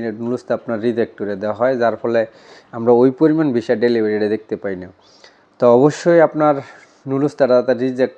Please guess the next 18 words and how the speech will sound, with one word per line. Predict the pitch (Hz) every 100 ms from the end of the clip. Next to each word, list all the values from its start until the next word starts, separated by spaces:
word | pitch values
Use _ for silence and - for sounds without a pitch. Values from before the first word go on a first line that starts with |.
| 131
না | 135
হয়, | 135 113 -
সেক্ষেত্রে | 131 123 127 107 123 131 117
অবশ্যই | 120 131 - 139 135 - - _ 135
একজনই | 135 127 139 139 135
মাধ্যম | 131 120 123
আছে, | 127 127 156 165 117
এটা | - 120
হলো | 123
আপনার | 120 - 120 113 - _ _ _ _ 110
মালিক, | 113 113 101 - _ _ _ _ 107
আপনার | - 113 107
মালিক | 107 110 -
পক্ষ। | 98 _ - 104
আপনার | 131 127
মালিক | 120 123 131 -
পক্ষ | 127 - - 135 127
যদি | 123 135